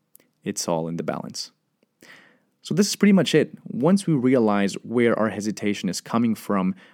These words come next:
we can take the necessary steps to tackle them efficiently and find the most suitable solution for that specific situation. Now, I'm not gonna lie, it definitely is not an easy process,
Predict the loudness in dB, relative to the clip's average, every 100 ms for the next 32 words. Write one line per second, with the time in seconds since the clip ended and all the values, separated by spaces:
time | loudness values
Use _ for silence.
0 | -8 -4 -2 -2 -2 -2 -2 0 0 0
1 | -2 -2 -2 -4 -2 -4 -4 -10 -10 -4
2 | -4 -4 -8 -4 -4 -4 -4 -4 -6 -6
3 | -4 -4 -4 -6 -4 -4 -4 -2 0 0
4 | 2 2 2 0 -2 -6 -6 -2 0 0
5 | -4 -4 -2 -2 -2 -4 -6 -20 _ -2
6 | -2 0 -2 -2 -6 _ -14 -8 -4 -4
7 | -6 -10 -12 -6 0 2 2 -2 -10 _
8 | _ _ _ -20 -20 -20 -2 2 6 6
9 | 6 6 6 6 6 4 -2 -4 2 6
10 | 6 6 2 2 0 2 6 6 4 4
11 | 4 4 4 2 -2 -2 0 0 -2 -6